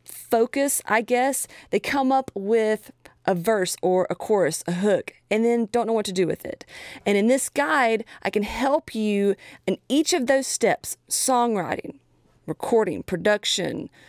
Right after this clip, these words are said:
uh, arrangements, mixing, mastering.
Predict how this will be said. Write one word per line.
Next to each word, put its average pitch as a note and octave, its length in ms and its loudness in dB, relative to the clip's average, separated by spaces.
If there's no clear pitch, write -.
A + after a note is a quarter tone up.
uh, C#3+ 200 -2
arrangements, F3+ 1160 0
mixing, F#3+ 460 0
mastering. F#3 500 -4